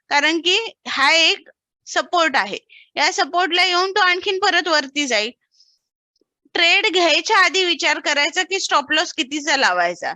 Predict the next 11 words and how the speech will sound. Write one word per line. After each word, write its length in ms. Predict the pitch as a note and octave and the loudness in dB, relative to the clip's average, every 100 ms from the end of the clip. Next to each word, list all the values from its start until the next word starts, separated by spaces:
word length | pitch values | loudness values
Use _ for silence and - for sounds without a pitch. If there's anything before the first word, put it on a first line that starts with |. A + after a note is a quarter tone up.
| - _ _ - | -12 _ _ -2
ट्रेड 300 | E4 G4 G4+ | 2 2 2
घेतल्यानंतर 840 | F#4+ C4+ D#4 F4+ F#4 F4 F#4+ F#4 | 0 0 0 0 0 -2 -4 -4
तो 220 | - G4 | -2 0
हिट 320 | E4 F4+ - | 0 -2 0
होईल 240 | G4 F4 F#4 | 0 2 2
म्हणून 340 | F#4 E4+ F#4+ | 2 0 0
त्याला 240 | F4+ E4+ | -2 -2
काढायचा 540 | F4+ D#4 C4+ E4+ D4+ E4+ | 0 2 2 0 0 0
नाही, 360 | C#4+ A#3 F#3+ - _ - - _ - | 0 -2 -8 -14 _ -20 -20 _ 0
पण 400 | G4 C#4+ D3 B3 | 2 2 -4 -2
जर 180 | E4 | -2